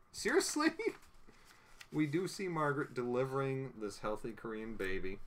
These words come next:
So this is two episodes in a row where we see a baby delivered.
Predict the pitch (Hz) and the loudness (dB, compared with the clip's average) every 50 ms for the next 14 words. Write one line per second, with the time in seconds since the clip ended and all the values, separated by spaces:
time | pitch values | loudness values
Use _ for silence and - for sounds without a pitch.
0 | - - - - - - - - - - - - - - - - 131 139 170 170 | -12 -12 -16 -18 -20 -20 -20 -20 -18 -16 -16 -16 -14 -12 -8 -4 -2 -2 -2 -2
1 | - - 311 196 - - - 208 214 202 - - 139 - - 147 135 117 123 131 | -2 -4 -8 -8 -8 -6 -2 0 0 0 0 -2 -4 -2 0 0 0 0 -2 -4
2 | 120 117 120 123 117 104 104 104 104 101 95 92 92 - - - 110 101 98 92 | -4 -2 0 4 6 8 8 8 6 6 2 0 -4 -4 -4 -4 -2 -2 -2 -2
3 | 82 85 95 95 87 90 82 85 87 82 80 78 82 87 - | -2 -4 -4 -4 -2 -4 -4 -4 -4 -4 -4 -6 -6 -8 -8